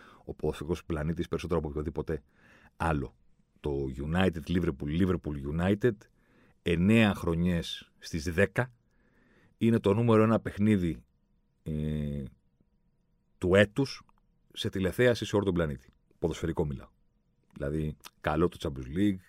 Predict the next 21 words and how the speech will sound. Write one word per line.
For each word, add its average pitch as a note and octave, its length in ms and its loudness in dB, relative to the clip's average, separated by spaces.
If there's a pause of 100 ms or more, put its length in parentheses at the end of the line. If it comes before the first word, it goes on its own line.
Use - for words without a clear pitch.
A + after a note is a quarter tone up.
καλό D2+ 420 -6
όλα D2 120 -10
τα B1+ 100 -16
υπόλοιπα D#2 440 -6
κτλ. C2 220 -14 (800)
Δεν E2+ 120 -2
μιλάμε D#2+ 260 -2
το C2+ 60 -10
για C2 160 -4
Mundial, D2 280 2
το E2+ 80 -2
βγάζουμε D#2 380 -2
έξω G#2 160 -4
γιατί D#2 240 -2
είναι C#2 100 -6
κάθε C#2 160 -10
τέσσερα C2 280 -10
χρόνια C2 320 -8
η, B1+ 240 -14 (460)
το C2+ 200 -6
Euro. D#3 300 4